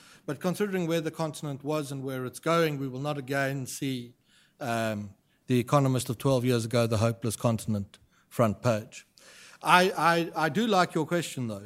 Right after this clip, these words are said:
because, um, you're touching on something that, that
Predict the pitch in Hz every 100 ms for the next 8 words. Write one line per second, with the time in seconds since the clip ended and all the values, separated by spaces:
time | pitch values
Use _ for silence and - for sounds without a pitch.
0 | 104 135 - 160 151 120 - 165 139 135
1 | 131 - - _ 143 180 190 - 180 156
2 | 165 156 - 151 139 120 - _ 156